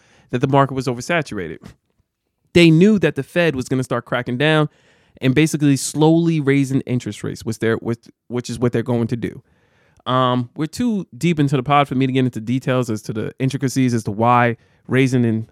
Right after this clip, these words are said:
uh, interest rates and how that impacts our society and how it's supposed to help us with our recovery. But I'll just simply say this. Be steady. Con-, like Frankie said, continue buying,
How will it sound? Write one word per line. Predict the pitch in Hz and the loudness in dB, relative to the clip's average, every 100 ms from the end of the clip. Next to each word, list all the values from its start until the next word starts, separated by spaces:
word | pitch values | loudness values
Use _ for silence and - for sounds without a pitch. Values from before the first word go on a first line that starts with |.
| _ | _
uh, | 107 104 | -8 -4
interest | - 131 131 123 | 0 0 0 0
rates | 120 117 | 0 0
and | 110 98 - | -2 -4 -8
how | 104 127 | -2 2
that | 131 104 | 2 2
impacts | 123 127 120 | 2 0 0
our | 117 110 | -2 -4
society | 113 120 120 117 113 | -4 -2 0 0 -2
and | 104 | -4
how | 123 120 | -2 -2
it's | 110 | -2
supposed | - - 113 110 | -6 -8 -8 -6
to | |
help | 110 113 | -6 -6
us | 113 - | -6 -8
with | 98 | -8
our | 101 | -8
recovery. | 98 - 151 147 143 139 _ _ _ _ _ | -10 -4 0 0 0 -4 _ _ _ _ _
But | 123 | 2
I'll | 160 | 2
just | 170 | 2
simply | 170 139 139 | -2 -2 -2
say | 123 | -2
this. | 104 80 - - _ _ _ _ _ - | -4 -8 -14 -20 _ _ _ _ _ -4
Be | 156 214 | -2 -2
steady. | - 151 139 135 139 _ _ | 2 2 4 0 -4 _ _
Con-, | - 139 - | -4 -4 -4
like | 110 | -6
Frankie | - 156 175 180 | -4 -4 -4 -6
said, | - 123 120 - | -2 -2 -2 -6
continue | - 123 - 151 175 | -6 -4 0 0 0
buying, | 139 120 110 104 117 | 0 -2 -2 -6 -10